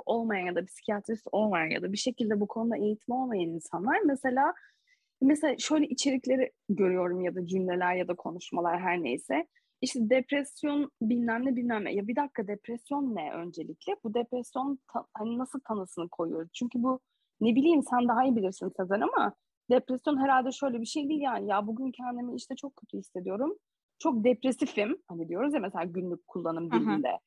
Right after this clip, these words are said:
Speaker 2: Hı hı.
Speaker 1: Ama bu bana depresyon teşhisi konulabileceği anlamına gelmiyor yani.
Speaker 2: Hı
Speaker 1: Ya da
Speaker 2: hı,
Speaker 1: mesela
Speaker 2: hı
Speaker 1: ne
Speaker 2: hı.
Speaker 1: bileyim işte bir, bir konuda mesela bugün çok abi çok obsesifim. Çok ya da işte birinden bahsederken aşırı obsesif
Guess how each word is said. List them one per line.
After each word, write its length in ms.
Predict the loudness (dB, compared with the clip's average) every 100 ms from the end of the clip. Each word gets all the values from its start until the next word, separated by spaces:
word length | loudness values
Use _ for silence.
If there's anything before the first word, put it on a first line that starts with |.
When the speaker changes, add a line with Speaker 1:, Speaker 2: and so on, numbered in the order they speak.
| -6
Speaker 2:
Hı 60 |
hı. 180 | -4 0
Speaker 1:
Ama 240 | 2 4 4
bu 120 | 4
bana 280 | 4 4 2 _ 0
depresyon 580 | 2 4 2 0 -2 -2
teşhisi 460 | -4 -8 -8 -10
konulabileceği 960 | -6 -2 -2 -2 -2 -2 0 -2 -2 0
anlamına 400 | 0 0 0 0
gelmiyor 540 | 0 0 -2 0 2 2
yani. 480 | 2 0 0 -6 -12 _ _
Speaker 2:
Hı 40 | 2
Speaker 1:
Ya 100 | 4
da 80 | 6
Speaker 2:
hı, 0 |
Speaker 1:
mesela 320 | 4 4 2
Speaker 2:
hı 0 |
Speaker 1:
ne 140 | 2 4
Speaker 2:
hı. 60 |
Speaker 1:
bileyim 220 | 4 2 -2
işte 340 | -4 -2 0
bir, 200 | 2 2
bir 100 | -2
konuda 380 | -2 -6 -4 -2
mesela 340 | -2 -2 0
bugün 220 | 0 0 -2
çok 240 | -4 -4
abi 240 | 0 0 0
çok 300 | -4 -4 _ _ _ -4
obsesifim. 720 | -4 -4 -6 -6 -8 -8 -8 -2
Çok 220 | 2 2
ya 80 | 2
da 60 |
işte 240 | 2 4 4
birinden 380 | 6 6 4
bahsederken 520 | 2 2 2 2 -2 -4 _ _ _ -8
aşırı 340 | -2 2 4
obsesif 480 | 4 2 -2 -4 -6